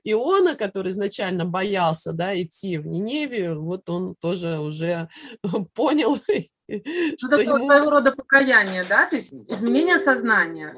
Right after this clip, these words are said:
Speaker 2: Сначала были одни мысли, а потом даже вот когда он просто решает искать отца, раньше он всё время говорит, что отец, э, меня покинул, зачем, да, а потом он решает, что он сам должен что-то для отца сделать, что он должен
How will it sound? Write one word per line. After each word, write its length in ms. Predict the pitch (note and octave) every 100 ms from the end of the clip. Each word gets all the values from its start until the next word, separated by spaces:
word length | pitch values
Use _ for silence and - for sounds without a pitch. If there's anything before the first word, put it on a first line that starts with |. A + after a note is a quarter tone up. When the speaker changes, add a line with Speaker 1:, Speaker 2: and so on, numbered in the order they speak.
| -
Speaker 2:
Сначала 560 | - F#3 G#3 G3 F3 -
были 300 | - G3+ F3+
одни 380 | E3+ F3 G3+ D4+
мысли, 300 | F4 C4 -
а 60 | E3+
потом 300 | F#3+ F#3+ A3
даже 200 | G#3 G3+
вот 120 | G3+
когда 220 | A3 A3
он 100 | A3
просто 480 | A3+ A#3+ A3 F#3+ F#3 -
решает 600 | F#3+ G#3 A3+ G3 E3+ F#3
искать 420 | F3+ - F#3 F3
отца, 420 | F3+ - A#3+ C#4+ G#4+ F4 B3 -
раньше 420 | F#3+ G3 F#3+ G3+
он 60 |
всё 140 | F#3+ G#3
время 240 | G3+ F#3+
говорит, 360 | F#3 G3 G3 F#3
что 240 | - F3+
отец, 540 | F#3 F#3 G3+ F#3 - _ - - - -
э, 80 | F#3
меня 300 | F#3+ G3 F3+
покинул, 680 | F#3 F#3 F#3 F#4 G4 G3+ E3+ E3+
зачем, 500 | F3+ F#3+ F#3 F#3 D#3+
да, 220 | E3 A3+ A3
а 40 |
потом 280 | F3+ A3 B3
он 140 | A#3
решает, 440 | G#3 G3 A#3 A#3 G3+
что 160 | A3
он 120 | G#3+
сам 340 | F#3+ D4 E4+ C4+
должен 320 | A3 F#3 F3+
что-то 360 | - F#3 F3+ D3+
для 200 | F3 F3+
отца 340 | F3+ F#3 D#3
сделать, 560 | D3+ F3 E3 C#3+ - -
что 300 | - F3+ F3+
он 320 | F#3+ F#3 - - E3+
должен 580 | G3 G#3+ F#3 F#3 F3+